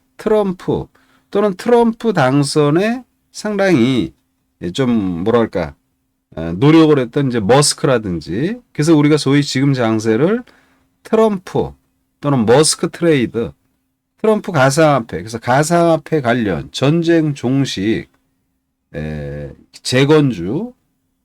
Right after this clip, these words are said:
또한 이제 스페이스X 머스크의, 그러면 우주항공, 우주항공이 대부분 방산이죠. 그러니까 재건과 방산, 우주항공, 아까 말한 가상화폐, 에, 그리고 이제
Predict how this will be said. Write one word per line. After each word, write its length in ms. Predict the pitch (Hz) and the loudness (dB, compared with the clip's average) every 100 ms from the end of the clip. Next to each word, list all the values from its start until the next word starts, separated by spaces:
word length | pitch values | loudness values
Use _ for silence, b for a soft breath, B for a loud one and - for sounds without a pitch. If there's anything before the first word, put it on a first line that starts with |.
| _ | _
또한 300 | - 214 196 | 0 2 4
이제 400 | 160 151 156 151 | 2 2 4 4
스페이스X 800 | 143 - 233 226 214 180 139 - | 4 0 2 2 2 0 0 0
머스크의, 760 | 113 117 - - 87 117 170 190 | 0 0 -2 -6 -4 -2 -4 -4
그러면 280 | 135 117 - | -4 -2 -2
우주항공, 1120 | 135 156 165 165 170 143 190 190 131 104 - - _ b b | 0 2 2 0 0 0 -4 -2 0 0 -2 -6 _ b b
우주항공이 920 | 135 180 202 233 226 220 208 202 233 | 0 0 4 2 2 0 0 0 -2
대부분 360 | 233 120 147 185 | -2 -2 -2 -4
방산이죠. 800 | 104 107 110 110 95 90 147 85 | -4 -4 -2 -2 -4 -6 -8 -6
그러니까 280 | 143 139 156 - b b | -4 -2 -4 -8 b b
재건과 960 | - 135 151 156 160 160 156 185 214 226 _ | -6 2 4 4 4 2 0 0 -2 -4 _
방산, 640 | - 98 127 123 92 98 - - | -4 -2 -2 -4 -4 -6 -8 -4
우주항공, 960 | 117 117 113 98 82 73 110 190 240 _ _ _ _ | -4 -2 -2 -2 -6 -6 -4 -4 -8 _ _ _ _
아까 220 | - 98 | -10 -4
말한 260 | 110 95 104 | -2 -2 -4
가상화폐, 840 | - 104 113 120 92 - 117 78 - _ _ _ b b b - | -2 -2 0 -2 -2 -6 -8 -8 -12 _ _ _ b b b -6
에, 240 | 110 113 113 | 0 0 2
그리고 340 | 175 208 208 | 0 2 2
이제 760 | 175 143 147 139 139 135 127 | 2 0 2 2 2 0 -2